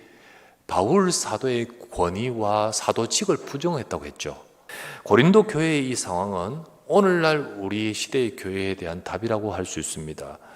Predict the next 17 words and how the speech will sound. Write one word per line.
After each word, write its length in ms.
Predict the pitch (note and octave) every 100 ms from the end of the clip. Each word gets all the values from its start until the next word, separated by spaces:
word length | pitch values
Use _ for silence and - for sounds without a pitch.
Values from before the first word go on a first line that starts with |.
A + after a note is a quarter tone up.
| - -
결론적으로 640 | A#2 C#3+ D#3 A2+ F2+ D#2+
하나님이 500 | - A#3+ C#4 C4+ G3
옳다 280 | C3+ D3 C#3
인정한 340 | A#2+ B2 A2
자가 160 | G2+ F2
누구냐는 600 | F2 C#3+ G3 D#3+ C#3 C3
것을 380 | A2+ - C#3 F#3
설명하고 580 | - A2+ G#2 G2 F#2+ A2+
있습니다. 520 | F2+ D#2+ D2+ D2 D2+ - - - -
우리 160 | - F3
교회도요, 520 | - C3 F3 D#3+ A2 A#2
하나님이 640 | - A3+ A3+ G#3+ G#3 G3+
옳다 360 | E3+ B2+ C#3 C#3+
하는 160 | B2+ A#2
교회가 240 | F#2+ F2+
돼야 160 | F2+ F2
되겠지요. 560 | D#2 C#2+ - C#2 D2